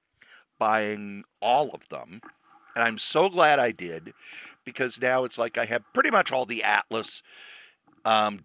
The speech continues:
digital stuff. I have a whole bunch of other Masterworks digitally. And while I think the price for a Masterwork has gone insane, because pretty much a, a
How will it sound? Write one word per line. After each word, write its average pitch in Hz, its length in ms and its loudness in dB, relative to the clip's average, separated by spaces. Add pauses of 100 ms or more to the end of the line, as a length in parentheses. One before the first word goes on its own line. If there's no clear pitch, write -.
digital 101 480 -6 (720)
stuff. 82 440 -2 (280)
I 117 120 -4
have 117 260 0
a 113 100 0
whole 120 180 -4
bunch 110 320 -4
of 107 140 -6
other 101 460 -6 (840)
Masterworks 113 1040 -4 (500)
digitally. 92 720 -4 (1600)
And 117 520 0
while 117 460 0
I 120 120 -4
think 147 200 -8
the - 80 -10
price 143 320 0
for 156 160 -2
a 131 60 2
Masterwork 120 560 -4
has 107 140 -10
gone 107 240 -4
insane, 101 680 -8 (420)
because 101 460 -8 (240)
pretty 175 180 -2
much 123 240 -4
a, 92 180 -8 (280)
a 87 120 -8